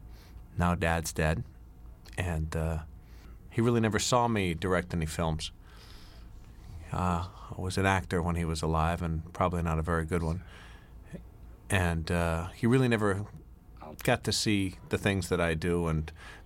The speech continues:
maybe that's good and maybe that's bad, but, uh, it was interesting. I've, I've been very fortunate in my life to have, you know, the greatest actress on earth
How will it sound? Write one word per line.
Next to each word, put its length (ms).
maybe 160
that's 220
good 280
and 120
maybe 200
that's 220
bad, 420
but, 320
uh, 200
it 40
was 140
interesting. 520
I've, 200
I've 200
been 160
very 220
fortunate 500
in 40
my 160
life 300
to 100
have, 340
you 180
know, 100
the 120
greatest 380
actress 360
on 140
earth 520